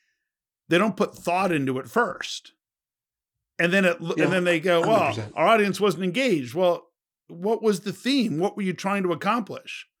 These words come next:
Speaker 1: "We were just getting everyone together." Well, you did that part. How are you trying to move the needle?
Speaker 2: Yeah, so if you think about story, right? Eh, stories have beginning, middles, ends. They've had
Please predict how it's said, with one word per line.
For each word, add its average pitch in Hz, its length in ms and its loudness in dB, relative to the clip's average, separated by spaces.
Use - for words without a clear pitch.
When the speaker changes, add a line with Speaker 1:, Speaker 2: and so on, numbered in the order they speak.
Speaker 1:
"We 170 140 4
were 214 80 4
just 196 160 -2
getting 196 180 0
everyone 185 260 0
together." 170 420 -2
Well, 175 180 0
you 190 140 -2
did 180 240 0
that 180 240 -4
part. 113 320 -10
How 185 100 0
are 214 80 4
you 202 120 0
trying 185 200 -2
to 156 60 2
move 160 260 2
the 139 100 -2
needle? 139 800 -2
Speaker 2:
Yeah, 147 180 -6
so - 160 -6
if 151 160 0
you 180 80 6
think 214 220 2
about 170 200 4
story, 92 840 2
right? 104 460 -2
Eh, - 140 -10
stories 143 360 2
have 123 180 0
beginning, 110 460 0
middles, 98 540 -2
ends. 95 340 -6
They've 90 160 -8
had 85 160 -6